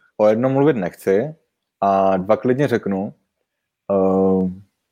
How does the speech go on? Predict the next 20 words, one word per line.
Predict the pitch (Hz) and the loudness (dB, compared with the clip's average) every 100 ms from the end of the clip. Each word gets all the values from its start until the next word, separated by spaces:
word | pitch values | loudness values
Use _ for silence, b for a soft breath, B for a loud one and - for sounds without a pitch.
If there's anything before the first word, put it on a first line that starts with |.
| - | 0
jeden, | 117 143 | 2 2
co | 165 | 2
byl | 151 165 143 | 4 4 2
tak | 131 | 0
jako | 135 135 156 107 95 | 0 2 2 2 -4
nejsilnější, | 95 95 101 - 117 110 104 - 95 95 131 - B B _ _ _ _ _ _ _ _ _ _ _ _ _ _ _ _ _ | 0 2 0 2 0 0 -2 -2 0 0 -2 -10 B B _ _ _ _ _ _ _ _ _ _ _ _ _ _ _ _ _
bylo | 101 123 135 | 0 2 4
to, | 131 | 2
když | 120 117 | 2 2
jsem | 156 147 131 104 98 | 0 2 0 0 -2
stál | - - 123 117 | -8 0 4 4
jako | 127 135 143 127 - _ _ _ _ - | 4 4 2 2 -4 _ _ _ _ -4
v, | |
asi | 110 - | -2 -2
v | 123 | -2
devátém | 113 110 110 110 131 127 | 2 4 2 2 -2 -2
patře | 120 113 - - 123 123 127 127 | 0 0 0 2 4 6 6 4
v | 123 | 0
paneláku | 113 110 117 120 117 131 123 123 | -2 0 2 0 0 0 2 2
v, | 120 | 0